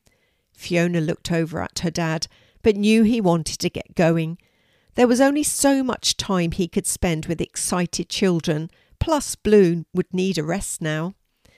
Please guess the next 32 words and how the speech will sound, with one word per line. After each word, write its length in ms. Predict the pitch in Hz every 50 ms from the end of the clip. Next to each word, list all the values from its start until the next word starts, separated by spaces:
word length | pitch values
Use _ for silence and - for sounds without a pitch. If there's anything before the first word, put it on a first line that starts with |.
| _ _ _ _ _ _ _ _ -
"Thank 240 | - 349 330 - 359
you 80 | 277
for 120 | - - 208
the 140 | 190 180 190
invite," 460 | 214 220 - 165 156 139 - - -
she 220 | - - - 170
said, 380 | - - - 160 165 180 - - _ _ _ _ _ _ _
"but 120 | 214 202
we 160 | - 220 208 185
really 460 | 170 165 202 226 240 247 208 196 175
should 360 | - - - - 220 190 - -
be 80 | 156
going. 540 | 147 - 185 185 185 185 160 151 156 170 180 - _ _ _ _ _ _ -
I'm 100 | 185 175
glad 320 | - 170 180 180 190 -
the 60 | -
children 500 | - - - - 190 185 175 - 160 160
had 220 | 151 - 165 160 -
fun. 440 | - - 190 160 147 - 165 180 - _ _ _ _ _ -
Enjoy 300 | - 240 202 262 320 359
the 120 | 339 277 220
rest 280 | 233 285 - - -
of 80 | - 170
the 80 | - -
party." 680 | - - 220 214 226 - - - 175 160 165 190 226 - _ _ _ _ _ _ _ _ _ _ _ _ _ _ _ _
Johnny's 360 | - 196 202 247 277 262 -
mum 200 | - 165 165 170
said 340 | 165 - - 165 - - _
goodbye 380 | - 214 - - 170 156 156 151
and 160 | 160 170 175
went 320 | 170 151 151 160 - -
indoors. 640 | 165 156 151 180 180 165 160 165 160 156 - - -